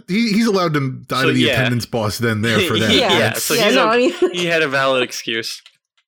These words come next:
Speaker 3: No, but for other people, it's just really, like, I don't know, I think, like, it's, like,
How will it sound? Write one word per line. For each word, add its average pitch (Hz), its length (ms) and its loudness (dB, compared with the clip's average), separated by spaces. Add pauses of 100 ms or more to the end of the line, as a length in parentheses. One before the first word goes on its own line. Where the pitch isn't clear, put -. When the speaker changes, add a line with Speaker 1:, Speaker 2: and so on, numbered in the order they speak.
(100)
Speaker 3:
No, 175 280 -2
but 196 180 -2
for 226 120 0
other 180 220 0
people, 170 280 -4
it's 170 100 -8
just 175 140 -16
really, 160 240 -4
like, 160 280 -6 (560)
I 208 60 -10
don't 208 80 -2
know, 202 80 0
I 214 80 0
think, 262 180 2
like, 226 160 0
it's, 220 120 -8
like, - 280 -4